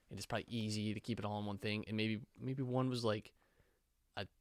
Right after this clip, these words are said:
team phone, like a Clippers, the same for, like, the, but the Clippers, like, he was, like, be-, I don't know. I'm just trying to give him the benefit.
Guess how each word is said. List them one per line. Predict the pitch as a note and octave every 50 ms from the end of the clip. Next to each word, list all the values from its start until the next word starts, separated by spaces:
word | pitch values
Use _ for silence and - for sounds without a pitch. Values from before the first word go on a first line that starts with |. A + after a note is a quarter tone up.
| _ _ _ _ _
team | - - - F#3 F#3+ G3+ G#3+ A3 A3+ A3
phone, | - - A3 A3+ A#3+ -
like | - C3
a | - A2+
Clippers, | - - - - F#3+ F#3+ - A3+ A3 A3 G#3 F3+ -
the | C#3+ C3+ C3
same | - - F3+ E3 D#3+ E3
for, | C#3+ D#3
like, | D3 C3+ A#2+ -
the, | C3 A2+
but | - A#2 -
the | G#2+ -
Clippers, | - - F#3+ F#3 - - F#3 F#3 F3+ E3+
like, | - F#3 F#3 -
he | - F#3+
was, | F3+ F3+
like, | F3 E3 C#3+
be-, | D#3 D#3+ -
I | - D#3+ E3+
don't | D#3+ B2+
know. | G2 - - -
I'm | D#3 F#3+ F#3+
just | F#3 F#3 -
trying | - F#3 F3
to | D#3+
give | C#3 C#3+ D3 C3+
him | C3+ B2+ B2
the | A#2
benefit. | A2 A#2+ A#2 A2+ G#2+ -